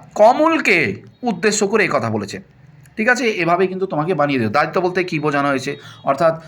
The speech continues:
কনিকে যে সাঁতারে চ্যাম্পিয়ন করা, বেঙ্গল চ্যাম্পিয়ন করা, তা সেটাই। উক্তিটির বক্তার চরিত্রের দিক, অর্থাৎ ক্ষিতিশের চরিত্র, দুটা পয়েন্ট নোট করতে হতো। তো যাই হোক,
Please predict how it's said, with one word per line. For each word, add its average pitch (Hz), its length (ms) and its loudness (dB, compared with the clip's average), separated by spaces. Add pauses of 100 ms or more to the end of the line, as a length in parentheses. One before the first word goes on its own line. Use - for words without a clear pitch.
(120)
কনিকে 165 400 -2
যে 147 140 -2
সাঁতারে 147 480 0
চ্যাম্পিয়ন 143 520 -2
করা, 131 280 2
বেঙ্গল 143 400 -2
চ্যাম্পিয়ন 131 400 -2
করা, 135 200 -2
তা 127 260 -2
সেটাই। 107 300 -6 (300)
উক্তিটির 196 500 -2
বক্তার 160 360 0
চরিত্রের 175 580 -2
দিক, 143 200 -4 (280)
অর্থাৎ 156 240 -2
ক্ষিতিশের 170 460 -4
চরিত্র, 151 480 -4
দুটা 127 260 -2
পয়েন্ট 135 400 -2 (140)
নোট 131 260 -4
করতে 120 240 -8
হতো। - 220 -14 (380)
তো 180 80 -2
যাই 202 220 2
হোক, 226 240 2